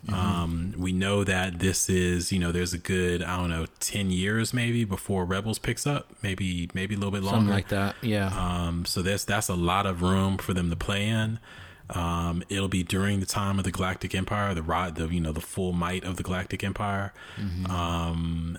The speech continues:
Speaker 2: you know, you'll have concurrently going on, you'll have the Obi-Wan stuff, the Obi-Wan series. So I, I, I kinda just want to see her grow into the fulcrum,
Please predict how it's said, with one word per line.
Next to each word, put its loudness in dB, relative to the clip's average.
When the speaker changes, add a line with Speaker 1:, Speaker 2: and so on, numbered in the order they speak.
Speaker 2:
you -6
know, -2
you'll -2
have -2
concurrently 0
going 2
on, 2
you'll 2
have -2
the -4
Obi-Wan 0
stuff, -4
the -6
Obi-Wan 0
series. -4
So -4
I, -2
I, -4
I -2
kinda 2
just 2
want 2
to 0
see 2
her 0
grow 2
into 0
the -4
fulcrum, -6